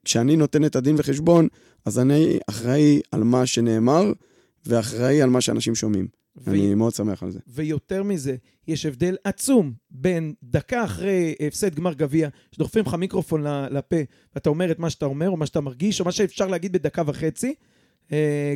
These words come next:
Speaker 2: כשלעיתונאית, היא, היא, יש לה מטרות אחרות, לבין לשבת ולנמק ולהסביר כל גול, איך הוא נכנס,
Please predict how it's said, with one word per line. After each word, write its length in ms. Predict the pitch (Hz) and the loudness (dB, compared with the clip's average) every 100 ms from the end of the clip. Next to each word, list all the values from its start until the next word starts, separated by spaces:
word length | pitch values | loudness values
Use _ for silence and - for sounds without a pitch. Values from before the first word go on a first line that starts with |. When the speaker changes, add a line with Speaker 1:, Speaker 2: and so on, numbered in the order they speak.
| - | -6
Speaker 2:
כשלעיתונאית, 920 | - 165 151 147 147 180 160 185 - - | 0 0 2 0 0 0 0 -2 -4 -10
היא, 140 | 214 - | -10 -10
היא, 260 | 170 185 185 | -6 -2 0
יש 100 | 190 | 0
לה 60 | |
מטרות 340 | 175 185 175 202 | 0 0 0 0
אחרות, 500 | - 135 190 - - _ _ _ _ - | -2 4 4 2 -8 _ _ _ _ -2
לבין 220 | 147 165 | 0 0
לשבת 580 | 143 - 185 202 202 _ | 0 0 0 0 -2 _
ולנמק 680 | 127 151 143 139 147 190 - - | -6 -4 -2 -2 -2 -2 -4 -4
ולהסביר 560 | 143 143 143 131 196 190 | -2 0 -4 -2 -2 -2
כל 260 | - 202 196 | 0 2 4
גול, 240 | 160 175 156 _ _ - | 4 4 2 _ _ -10
איך 120 | 135 | -6
הוא 120 | 185 | -4
נכנס, 400 | 180 - 160 - | -4 -6 -8 -10